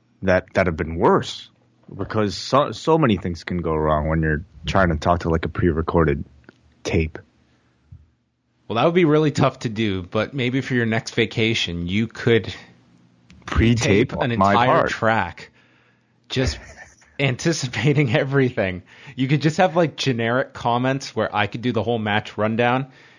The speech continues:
Speaker 2: and then we could
Speaker 1: Mm-hmm.
Speaker 2: have you with, like, "Mm-hmm, mm-hmm."
Speaker 1: There have been some, some of our shows where, where I've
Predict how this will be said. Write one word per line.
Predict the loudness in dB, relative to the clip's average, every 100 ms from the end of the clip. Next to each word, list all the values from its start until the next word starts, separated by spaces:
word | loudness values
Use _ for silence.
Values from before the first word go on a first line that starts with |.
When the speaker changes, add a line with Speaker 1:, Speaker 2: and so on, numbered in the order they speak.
| -8
Speaker 2:
and | -4 -2
then | -2
we | 0
could | 2
Speaker 1:
Mm-hmm. | 4
Speaker 2:
have | 4
you | 2 -2 0
with, | -2 -2
like, | -4 -4 -12 _ _ _ _ _ _ -6
"Mm-hmm, | 0 2 0 -2 _ _ _ -4
mm-hmm." | 0 2 0 -6 _ _ _ _ _ -20 -2
Speaker 1:
There | 2
have | 2 2
been | 2 2
some, | 2 0 -2
some | -2 -2
of | 0
our | -2
shows | 0 0 0
where, | 0 0 0 -4 -12 -4
where | 2 2
I've | 2